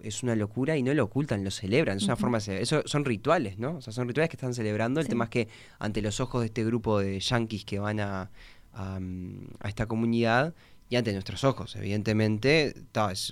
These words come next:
Speaker 1: es, están de la mente, ¿no? Em, perfecto, nos empieza a contar un poquito del recorrido de estos personajes para poder llegar al clímax, ¿cómo pasa esto?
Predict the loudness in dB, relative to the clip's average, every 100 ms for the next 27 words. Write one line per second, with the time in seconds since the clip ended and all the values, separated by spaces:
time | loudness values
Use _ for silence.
0 | -10 -12 -12 -12 -12 -6 -6 -4 -2 -2
1 | -2 -10 -12 -10 -10 -14 -20 -20 -20 -6
2 | 0 2 2 2 0 -2 0 0 2 0
3 | 0 -2 -6 -18 -6 0 2 2 2 2
4 | 2 2 0 4 4 4 2 0 0 4
5 | 4 4 2 -2 0 0 0 0 0 0
6 | 2 2 0 0 2 2 0 -2 0 0
7 | -2 -4 -4 -2 0 0 -2 0 0